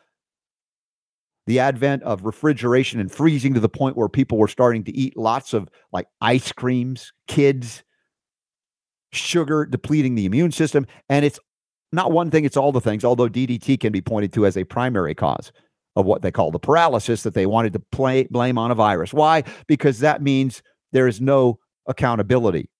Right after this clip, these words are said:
for the manufacturer or manufacturers of toxic poisons that do indeed cause paralysis, displace minerals, et cetera.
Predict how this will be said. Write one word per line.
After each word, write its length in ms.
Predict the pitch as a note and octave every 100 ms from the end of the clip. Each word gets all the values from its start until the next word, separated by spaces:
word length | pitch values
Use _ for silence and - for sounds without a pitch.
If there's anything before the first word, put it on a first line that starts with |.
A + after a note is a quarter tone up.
| _ _ _ _ _ _ _ _
for 100 | A#2+
the 60 | A2
manufacturer 840 | A#2+ B2 A#2 B2 A#2+ - C3 A#2+
or 100 | A#2+
manufacturers 920 | G#2+ G#2+ G2+ B2 B2 B2+ - F2+ F2
of 180 | - -
toxic 400 | A#2+ A#2 - G2+
poisons 420 | - C3 A#2 A2
that 160 | A2+ A2+
do 160 | C#3 B2+
indeed 380 | G2 F#2+ F2 - _ -
cause 200 | F2+ D#2
paralysis, 680 | F2+ D#2+ D#2+ D#2 - - _ _ _ _ _ _ _ _ _ - - -
displace 480 | A2+ - A2 F2+ G2
minerals, 360 | F#2 E2 E2
et 140 | - -
cetera. 400 | - - -